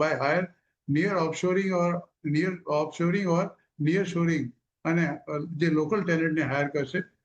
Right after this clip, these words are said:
એક શિફ્ટિંગ સ્ટ્રેટેજીસ આ પર્ટિક્યુલર કંપનીઓ અત્યારે રહી છે. જે near shoring કહીએ છીએ, for example, જે અમેરિકાથી નજીકમાં છે, કેનેડા અને લેટિન અમેરિકા, જે અમેરિકાથી ક્લોઝ છે. બીજું કે locally હાયર કરવાના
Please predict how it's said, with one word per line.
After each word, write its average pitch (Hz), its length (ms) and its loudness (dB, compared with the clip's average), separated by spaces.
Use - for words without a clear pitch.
એક 190 140 0
શિફ્ટિંગ 185 440 2
સ્ટ્રેટેજીસ 180 540 0
આ 165 140 0
પર્ટિક્યુલર 165 520 0
કંપનીઓ 151 360 0
અત્યારે 151 500 -2
રહી 156 200 2
છે. 170 180 0
જે 165 120 -2
near 170 280 0
shoring 175 300 -2
કહીએ 170 280 0
છીએ, 165 80 -4
for 165 200 -4
example, 147 440 -4
જે 160 100 4
અમેરિકાથી 175 540 2
નજીકમાં 151 500 0
છે, 170 120 -4
કેનેડા 180 360 2
અને 170 180 2
લેટિન 156 360 0
અમેરિકા, 160 420 -2
જે 170 340 0
અમેરિકાથી 160 520 -2
ક્લોઝ 147 280 -2
છે. 175 120 -4
બીજું 180 280 0
કે 202 240 2
locally 190 580 0
હાયર 156 260 0
કરવાના 165 440 0